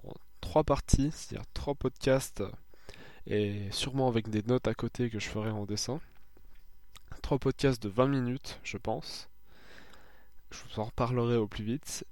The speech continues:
Et elle sortira entre dimanche et lundi, mais essentiellement dimanche. Et elle coûtera environ vers les cinquante euros. En espérant que ça vous satisfera et que ça vous aidera beaucoup.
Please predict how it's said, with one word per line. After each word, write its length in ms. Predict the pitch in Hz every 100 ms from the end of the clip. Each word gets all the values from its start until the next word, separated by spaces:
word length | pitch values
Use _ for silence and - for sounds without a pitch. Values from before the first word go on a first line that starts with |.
| - - - - -
Et 120 | 127
elle 80 | 117
sortira 340 | - 131 143 135
entre 240 | - 113
dimanche 500 | 117 143 160 156 -
et 60 | 127
lundi, 260 | 107 98
mais 120 | 101
essentiellement 520 | 131 - 156 151 143 131
dimanche. 480 | 110 82 - - - - - - - - -
Et 60 |
elle 80 | 117
coûtera 300 | - 131 -
environ 420 | 143 123 123 135
vers 180 | 123 107
les 80 | 104
cinquante 640 | - - 139 131 123 - - -
euros. 260 | 120 120 - - - - - - - - - - - -
En 80 |
espérant 380 | 98 - 113 117
que 280 | - 95 98 90 - -
ça 160 | -
vous 100 | 104
satisfera 640 | 120 123 - - - 104 - - - - - -
et 80 | -
que 80 | 113
ça 80 | 117
vous 140 | 113
aidera 220 | 117 117
beaucoup. 340 | 113 113 -